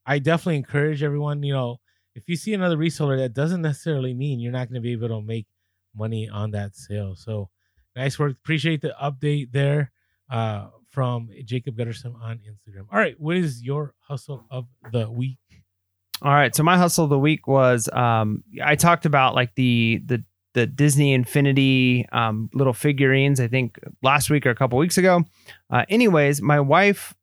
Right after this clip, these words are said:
Speaker 2: and I were at a, a thrift store a while back, and she found a, um, it was an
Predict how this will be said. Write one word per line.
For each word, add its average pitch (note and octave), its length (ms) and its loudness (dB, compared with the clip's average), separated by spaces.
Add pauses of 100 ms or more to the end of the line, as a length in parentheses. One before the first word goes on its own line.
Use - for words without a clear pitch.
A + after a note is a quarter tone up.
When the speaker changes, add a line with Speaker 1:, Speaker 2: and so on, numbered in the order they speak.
Speaker 2:
and B2+ 220 4
I C3 140 4
were C3 140 4
at B2+ 140 6
a, A#2+ 280 2
a A#2 380 2
thrift D3 240 2
store B2+ 280 4
a A#2+ 40 4
while A#2+ 280 6
back, A2+ 320 2
and A#2+ 120 -2
she - 220 2
found C3 560 2 (380)
a, A#2+ 540 2 (100)
um, A2 320 -6 (180)
it C#3+ 60 -2
was C#3+ 220 4
an A2+ 180 -2